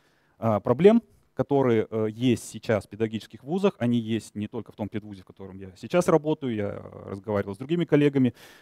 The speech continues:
а, поговорил очень много и с преподавателями школ, и, э, такое свое, может быть, видение небольшое, э, скажу, и потом в кулуарах это все можно будет обсудить. Так,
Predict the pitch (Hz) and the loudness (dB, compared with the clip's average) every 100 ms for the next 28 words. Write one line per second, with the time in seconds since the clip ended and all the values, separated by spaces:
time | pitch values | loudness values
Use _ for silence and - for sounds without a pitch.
0 | - 101 95 110 110 117 110 104 107 101 | -4 -2 -2 -4 2 2 2 0 -2 -4
1 | 101 101 - 117 135 180 175 151 139 - | -2 -6 -6 -2 4 4 4 2 2 0
2 | 147 135 _ _ - 175 160 113 113 107 | 0 0 _ _ -2 2 2 4 4 2
3 | 104 98 - 123 107 127 123 110 110 101 | 0 -4 -4 -2 0 2 2 2 -2 -6
4 | 104 147 151 117 107 107 - 139 131 104 | -8 -6 2 2 2 -2 -4 -6 -4 -6
5 | 98 101 95 92 - 117 156 123 - 117 | -10 -16 -16 -20 -12 -6 -4 -4 -4 -8
6 | - 113 127 - - 117 110 101 98 110 | -6 0 0 0 -12 -6 -6 -6 -12 -12
7 | 98 - 92 - _ _ _ _ _ _ | -14 -16 -20 -20 _ _ _ _ _ _
8 | - 95 | -2 -2